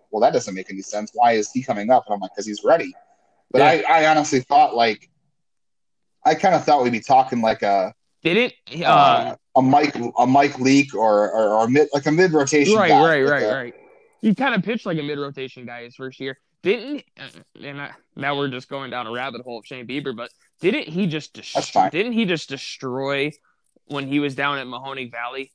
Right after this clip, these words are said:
Speaker 2: I coulda swore he was just killing it down there. Uh, I think he had, like,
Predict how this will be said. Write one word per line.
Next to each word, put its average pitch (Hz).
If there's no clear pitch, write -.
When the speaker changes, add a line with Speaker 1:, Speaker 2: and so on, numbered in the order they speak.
Speaker 2:
I 143
coulda 196
swore 147
he 135
was 120
just -
killing 131
it 117
down 110
there. 110
Uh, 135
I 123
think 175
he 160
had, 147
like, 120